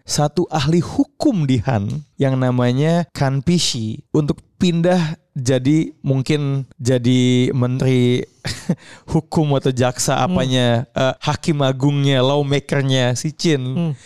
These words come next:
Speaker 1: Jadi dari gua lagi lihat perang nih jadi berubah. Gua lagi melihat proses
Speaker 2: Diplomasi.
Speaker 1: diplomasi,
Speaker 2: Hmm.
Speaker 1: negosiasi antar negara
Speaker 2: Hmm.
Speaker 1: gitu. Menariknya, jadi dia pas ke Han nih,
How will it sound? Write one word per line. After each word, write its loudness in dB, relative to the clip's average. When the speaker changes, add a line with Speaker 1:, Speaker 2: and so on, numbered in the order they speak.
Speaker 1:
Jadi 0
dari 2
gua 2
lagi 2
lihat 2
perang -2
nih -2
jadi 0
berubah. 2
Gua 2
lagi 2
melihat 2
proses 0
Speaker 2:
Diplomasi. 0
Speaker 1:
diplomasi, 0
Speaker 2:
Hmm. 2
Speaker 1:
negosiasi 2
antar 0
negara 0
Speaker 2:
Hmm. -2
Speaker 1:
gitu. -2
Menariknya, 0
jadi -2
dia 2
pas -2
ke -4
Han 0
nih, 0